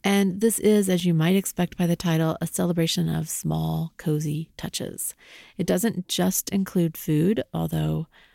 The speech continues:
a lot of the things I'm going to mention <laughs> are food-based. I especially enjoyed seeing the foods.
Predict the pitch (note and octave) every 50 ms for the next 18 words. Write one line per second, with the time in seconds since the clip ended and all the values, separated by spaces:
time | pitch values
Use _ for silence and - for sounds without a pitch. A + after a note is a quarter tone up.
0 | _ _ _ _ _ - E3+ D#3+ D3 C#3+ D3+ D3+ D3 D#3+ E3+ D#3 D3+ D#3 D#3+ D3+
1 | D#3 D#3 D#3 - - D#3 - - E3 - - F3 F3 F3+ - - F3 E3+ F#3+ F3+
2 | E3+ - - - E3+ E3+ E3+ E3 E3 D#3 _ - E3 D#3 F3+ F#3+ - - - -
3 | - - - - - - - - - _ _ _ - F#3+ F#3+ F#3 F3+ F3+ F3 E3+
4 | E3+ E3 E3 - E3+ - - D#3 - D#3 D#3+ D#3 D3+ - D#3+ D#3 D#3 D3+ - D#3
5 | E3+ F#3 E3+ E3 - - - - F#3 - -